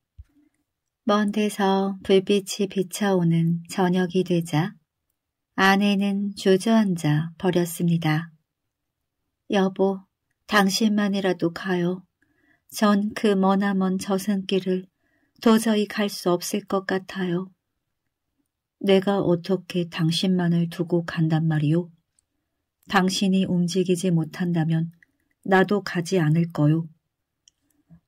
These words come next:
"저승왕의 노여움을 사서 당신도 벌을 받고 아이까지 벌을 받으면 안 돼요. 저는 걱정 말고 어서 가요. 어서요."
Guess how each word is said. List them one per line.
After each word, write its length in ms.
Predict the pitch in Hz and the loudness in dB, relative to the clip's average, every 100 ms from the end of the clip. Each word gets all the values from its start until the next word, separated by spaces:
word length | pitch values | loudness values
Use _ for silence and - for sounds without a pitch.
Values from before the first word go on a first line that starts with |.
| _ _ - - _ _ _ _ _ _ _ _ - | _ _ -20 -20 _ _ _ _ _ _ _ _ -10
"저승왕의 840 | - 208 202 226 214 208 196 190 185 | -2 -2 0 0 0 0 0 0 2
노여움을 640 | 196 208 202 185 185 185 | 2 2 0 0 0 -2
사서 540 | 185 202 - 175 170 - _ _ _ - | -4 -10 -6 -6 -6 -10 _ _ _ -4
당신도 600 | 220 208 - 226 202 190 | 0 0 2 0 0 -2
벌을 340 | - 196 208 | -2 -2 -2
받고 600 | 196 190 190 - 170 185 - _ _ - | -2 -6 -6 -6 -4 -4 -10 _ _ -4
아이까지 680 | 214 220 226 226 208 202 190 | 2 4 4 2 -2 -2 -4
벌을 360 | 208 196 196 | -2 0 0
받으면 540 | 190 202 202 190 180 180 | -2 -4 -2 0 0 -2
안 200 | 180 190 | -2 -2
돼요. 480 | 202 185 170 185 - _ _ _ _ _ _ - | -2 0 0 -4 -10 _ _ _ _ _ _ -6
저는 400 | - 208 202 196 | 0 2 0 -2
걱정 480 | 208 - 214 196 | -4 -2 -2 0
말고 500 | 196 190 190 170 170 - _ _ - | 0 0 -2 -4 -4 -10 _ _ 0
어서 400 | 220 220 214 202 | 4 4 0 -8
가요. 640 | - - 208 208 196 202 _ _ _ _ - | -6 -4 -2 0 0 -4 _ _ _ _ 0
어서요." 840 | 226 226 226 233 208 202 214 | 2 2 0 -2 0 -2 -4